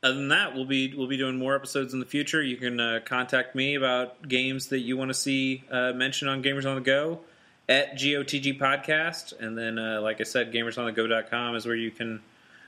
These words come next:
go and suggest a game that way. Uh, somebody suggested a game recently,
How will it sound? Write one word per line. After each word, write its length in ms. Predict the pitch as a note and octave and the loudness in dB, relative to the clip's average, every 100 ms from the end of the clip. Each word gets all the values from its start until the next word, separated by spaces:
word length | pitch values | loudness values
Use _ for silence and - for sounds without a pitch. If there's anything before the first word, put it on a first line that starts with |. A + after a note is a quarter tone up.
| _ | _
go 260 | C3 C3 B2+ | 2 4 4
and 220 | A#2+ A#2+ | 0 -4
suggest 420 | - B2+ C3 B2+ | -4 2 2 2
a 40 | B2+ | 0
game 280 | B2+ B2 B2 | 0 0 0
that 180 | C3+ | 0
way. 380 | C#3 A#2+ A2 A2 | 2 2 2 0
Uh, 200 | A#2+ B2 | 2 2
somebody 440 | B2 F#3 A#3 A#3+ G#3 | 2 0 0 0 -2
suggested 1040 | - C#3+ C#3+ C#3 - - C#3 C3+ C3+ C#3 - | -4 0 2 2 0 0 0 0 -2 -6 -2
a 100 | C3 | -4
game 720 | C3 C3 B2+ B2+ C3 C3 B2+ - - | 0 0 0 0 -2 -4 -4 -8 -6
recently, 920 | C3 D#3 - C3 G#2 A2+ A2+ C#3 | -2 -2 -2 -4 -2 -2 0 -4